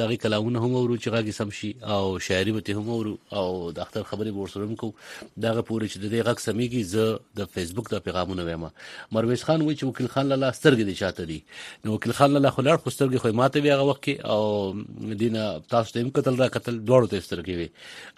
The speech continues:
آه، باد-، آه، بادشاه مولا وایي چې السلام علیکم، بادشاه، بادشاه مولا یم د جنوبي وزیرستان نه. م، آ، پښتین،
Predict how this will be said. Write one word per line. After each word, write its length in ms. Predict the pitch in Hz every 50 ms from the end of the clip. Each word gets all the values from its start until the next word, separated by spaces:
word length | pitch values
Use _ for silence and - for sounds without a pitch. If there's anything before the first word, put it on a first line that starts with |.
| - 101
آه، 520 | 101 101 101 101 104 104 104 104 104 107 98 - - 104 110 110 117 110 104 98 113
باد-، 320 | 120 120 113 - - -
آه، 320 | 120 123 120 120 123 123 123 107 95 107
بادشاه 600 | 113 113 113 - - - 147 147 147 147 147 147 143 143 143 139 123
مولا 280 | 120 117 117 123 143
وایي 180 | 147 143 147 135
چې 80 | - -
السلام 360 | 131 127 - 131 127 123 120
علیکم، 360 | 127 135 139 - 151 143 135
بادشاه، 960 | 110 113 113 110 - - - 120 113 113 113 113 113 113 113 110 110 104 98
بادشاه 420 | 95 95 104 104 104 - - 107 104
مولا 260 | 101 104 104 123 139
یم 160 | 147 143 131
د 40 | 120
جنوبي 280 | 107 98 110 104 104 117
وزیرستان 460 | 120 117 107 - - 123 127 139 135
نه. 140 | 131 127 113 - - - - - - - - - -
م، 320 | 110 110 117 120 117 117 117
آ، 400 | 117 113 113 113 113 113 113 113 - -
پښتین، 380 | 117 107 - - - 135 143